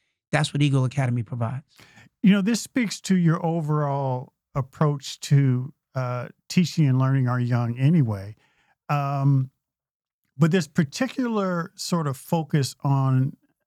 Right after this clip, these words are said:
Speaker 2: the needs of young men of color, young boys of color, which you, it alluded to, you sort of had that knack and that instinct on how to engage these young people, even teaching elementary school. And I know you,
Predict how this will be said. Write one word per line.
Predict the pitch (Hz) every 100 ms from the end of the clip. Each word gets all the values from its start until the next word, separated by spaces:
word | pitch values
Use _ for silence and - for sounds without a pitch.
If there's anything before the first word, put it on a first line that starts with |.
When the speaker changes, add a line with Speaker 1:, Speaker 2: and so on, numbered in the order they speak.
| _
Speaker 2:
the | 143 139
needs | 135 151 147 131 131
of | 113 - _
young | 143 139 139 135
men | 135 127
of | 127 110 -
color, | - 208 147 113 113 _ _
young | 127 127
boys | 117 135 160 -
of | 131
color, | - 123 117 117 _ _
which | 190 202 -
you, | 214 208 208 -
it | 170 - -
alluded | 143 165 302 190 -
to, | 151 147 147 - _ _ _
you | 214
sort | 220 - 302
of | 196
had | 139 165 156
that | 160 143
knack | 151 165 160 147
and | 139
that | 147 147 _ -
instinct | 165 160 - 156 147
on | 147 135
how | 156 151
to | 143 - _ _ 165
engage | 151 143 160 143 -
these | 139 123
young | 147 135
people, | 156 135 147
even | 139 135
teaching | 131 151 - 135
elementary | 131 131 180 160 131
school. | - 131 120 _ _ _ _ _ -
And | 160
I | 175
know | 208
you, | 208 190 196